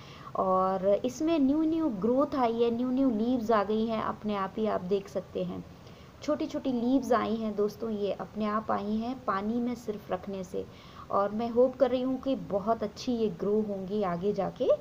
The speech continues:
और ये कलम बहुत अच्छे से सक्सेसफुली लग जाएगी। दोस्तों, इसमें छोटी छोटी सी ये आप रूट्स के स्पॉट देख रहे हैं, यहाँ से रूट्स बन जाएंगी, कुछ कुछ रूट्स बारीक बारीक बन गई हैं।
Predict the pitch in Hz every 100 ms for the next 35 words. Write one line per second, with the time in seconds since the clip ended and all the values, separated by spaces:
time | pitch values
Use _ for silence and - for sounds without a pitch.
0 | - - - 240 254 285 269 240 262 240
1 | 233 220 - 277 262 254 220 - 240 -
2 | 226 240 190 175 190 185 180 196 285 359
3 | 427 - 269 - 302 - 381 330 254 269
4 | 330 440 - - - 214 226 208 185 214
5 | 240 226 - - 226 233 214 - - -
6 | 208 202 185 180 190 196 202 196 190 196
7 | 196 220 196 214 - 185 185 185 175 170
8 | 190 - 240 - 247 220 220 214 190 185
9 | 208 190 190 190 185 180 175 175 170 170